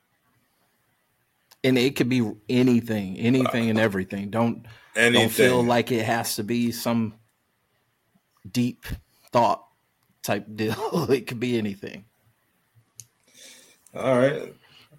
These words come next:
Speaker 2: How about this for, for next week? Whoever it is, what's stopping you for getting you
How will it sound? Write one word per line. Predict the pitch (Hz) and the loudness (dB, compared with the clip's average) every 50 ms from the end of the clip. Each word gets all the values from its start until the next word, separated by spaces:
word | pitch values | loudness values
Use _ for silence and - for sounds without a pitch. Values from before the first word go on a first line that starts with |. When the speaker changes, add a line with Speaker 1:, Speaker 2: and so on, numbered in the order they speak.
| _ _ _ | _ _ _
Speaker 2:
How | - - | -8 0
about | 113 120 113 110 107 | 4 6 6 6 4
this | 113 107 101 - | 2 0 0 2
for, | - 113 104 104 104 104 101 101 101 98 101 104 - - - _ _ _ _ - | 4 4 4 6 4 2 2 0 -4 -8 -12 -14 -18 -20 -20 _ _ _ _ -14
for | - - 117 107 | 0 2 4 6
next | 120 139 147 143 143 - - | 8 8 8 8 6 2 2
week? | 135 135 120 107 - - - - - - - - - _ _ _ _ _ _ _ _ _ _ _ _ _ _ _ - - | 4 4 4 4 2 -4 -12 -20 -20 -20 -20 -20 -20 _ _ _ _ _ _ _ _ _ _ _ _ _ _ _ -10 0
Whoever | 123 120 117 117 113 120 120 | 6 10 10 10 10 8 6
it | 117 117 110 113 | 6 6 6 6
is, | 113 113 113 113 113 113 110 - - - - - - - - - _ _ _ _ - _ _ _ _ - | 6 6 6 6 4 2 0 -2 -2 -2 -4 -6 -8 -14 -20 -20 _ _ _ _ -20 _ _ _ _ -4
what's | 104 113 127 131 - - - | 6 8 8 8 8 6 6
stopping | - 139 127 123 120 123 117 113 113 | 6 8 8 8 8 6 2 2 2
you | 113 113 117 113 110 107 101 | 2 2 0 0 -2 -4 -4
for | - - - 110 104 101 101 101 101 98 98 95 95 95 95 92 90 - _ _ _ _ _ _ _ _ _ _ _ _ _ _ _ _ _ _ _ _ _ _ _ _ _ _ _ _ _ _ _ _ _ _ _ _ | -6 2 4 6 6 6 6 6 4 4 2 2 2 0 -2 -4 -6 -12 _ _ _ _ _ _ _ _ _ _ _ _ _ _ _ _ _ _ _ _ _ _ _ _ _ _ _ _ _ _ _ _ _ _ _ _
getting | - 110 107 110 110 | 2 2 2 2 0
you | 110 107 107 104 107 104 104 101 101 - | 0 0 0 -2 -2 -4 -4 -6 -8 -12